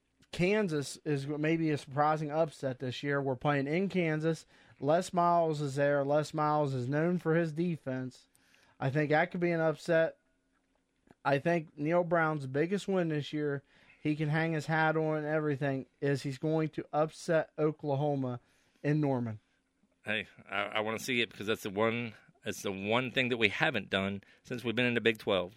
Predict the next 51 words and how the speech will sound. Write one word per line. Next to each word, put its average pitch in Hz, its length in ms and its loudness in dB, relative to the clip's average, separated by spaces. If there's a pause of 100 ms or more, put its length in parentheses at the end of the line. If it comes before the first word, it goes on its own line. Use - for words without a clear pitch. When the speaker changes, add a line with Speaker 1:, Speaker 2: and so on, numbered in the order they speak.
(140)
Speaker 2:
Uh, 101 200 -4
we've 101 180 -4
beaten 107 320 -6
every 113 260 -2
other 104 140 -2
team 117 400 -4 (340)
in 101 200 -4
Big 107 180 2
Twelve 110 320 0
conference 120 460 -4
except 120 360 -6
Oklahoma. 131 500 -4
So, 104 360 0 (360)
hey, 117 360 2
I 120 100 4
would 113 120 4
love 120 180 4
to 107 60 -12
see 131 180 2
it 123 60 4
happen. 131 440 4
Uh, 117 220 4
I'm 110 100 0
not 120 140 -2
gonna, 110 340 -4
I'm 117 100 -6
not 117 120 -2
gonna 110 120 -8
be 110 140 -2
that 110 200 0
bold 104 220 -2
and 98 80 -12
say 107 140 -2
that 98 160 -8
that's 110 200 -4
gonna 104 140 -4
happen 104 320 -4
right 98 140 -4
now. 95 260 -4
But, 98 260 -8
uh, 95 240 -2
kudos 104 400 -2
to - 120 -10
you 104 180 -6
for - 140 -10
making 104 260 -4
that 101 120 -4
prediction, 117 540 -6
and, 101 280 -4
uh, 98 180 -4 (500)
um, 98 420 -4